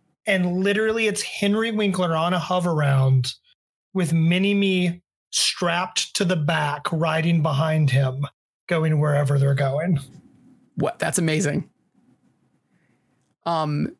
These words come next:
Speaker 2: that would not have been out of place in this movie, An American Christmas Carol, which, again, I do encourage you to watch.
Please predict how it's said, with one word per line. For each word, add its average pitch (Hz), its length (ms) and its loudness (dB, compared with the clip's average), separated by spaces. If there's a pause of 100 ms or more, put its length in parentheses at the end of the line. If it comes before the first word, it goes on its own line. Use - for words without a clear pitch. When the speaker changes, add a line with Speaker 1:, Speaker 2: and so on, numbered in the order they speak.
Speaker 2:
that 185 260 -2
would 190 140 -2
not 156 380 -2
have 143 180 -2
been 160 180 -2
out 143 160 0
of 131 100 -6
place 143 340 -2
in 151 180 0
this 139 180 0
movie, 127 320 0
An 127 80 -2
American 127 360 0
Christmas 127 320 -2
Carol, - 400 -4 (560)
which, 143 280 -2
again, 151 300 0
I 131 140 -2
do 139 200 0
encourage 123 440 -2
you 143 60 -2
to 139 60 -2
watch. - 440 -4